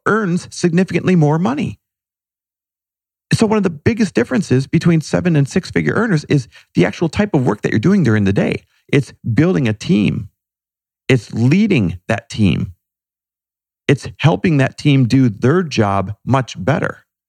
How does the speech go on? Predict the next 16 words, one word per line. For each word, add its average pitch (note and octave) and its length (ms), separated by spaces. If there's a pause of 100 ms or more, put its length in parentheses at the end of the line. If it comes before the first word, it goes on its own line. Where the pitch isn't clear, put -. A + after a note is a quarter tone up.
(260)
Yeah, A#3+ 200
you'll G#3+ 160
still E3+ 200
be A#2+ 120
in G2 80
your E2+ 80
craft. D2 420
If - 120
you're D3+ 100
a A#2+ 40
coach, B2 280
you'll C#3 100
still A#2+ 180
do B2+ 140
some B2 160
coaching. G2 580